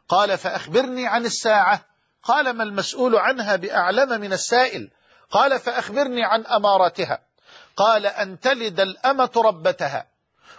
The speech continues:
وأن ترى الحفاة العراة العالة رعاء الشاء يتطاولون في البنيان". ثم انطلق، فلبثت مليا،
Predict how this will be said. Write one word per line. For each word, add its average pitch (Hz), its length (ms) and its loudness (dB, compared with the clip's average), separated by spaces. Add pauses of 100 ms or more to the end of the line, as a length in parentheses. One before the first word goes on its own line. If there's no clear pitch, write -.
وأن 208 420 0
ترى 247 240 4
الحفاة 226 760 0
العراة 196 720 2
العالة 220 840 0
رعاء 208 720 2
الشاء 247 960 0
يتطاولون 220 1120 2
في 233 120 -6
البنيان". 196 640 -2 (420)
ثم 277 280 0
انطلق، 208 440 0 (440)
فلبثت 208 600 -2
مليا، 190 560 -2